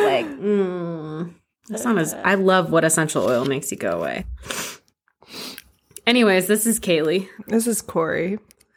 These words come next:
Speaker 1: And we're
Speaker 2: We're
Speaker 1: the, the angriest <laughs> infertils.
Speaker 2: We're the angry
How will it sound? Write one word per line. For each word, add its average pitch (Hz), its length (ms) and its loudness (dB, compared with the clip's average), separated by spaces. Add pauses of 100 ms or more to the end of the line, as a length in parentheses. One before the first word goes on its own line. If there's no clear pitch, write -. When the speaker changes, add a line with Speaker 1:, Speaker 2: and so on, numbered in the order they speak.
(340)
Speaker 1:
And 175 120 -4
we're 196 460 4
Speaker 2:
We're - 20 0
Speaker 1:
the, - 240 -4 (680)
the - 300 -2
angriest 370 640 2
<laughs> - 60 -4
infertils. 220 920 2 (960)
Speaker 2:
We're 214 240 4
the 196 220 0
angry 170 680 -2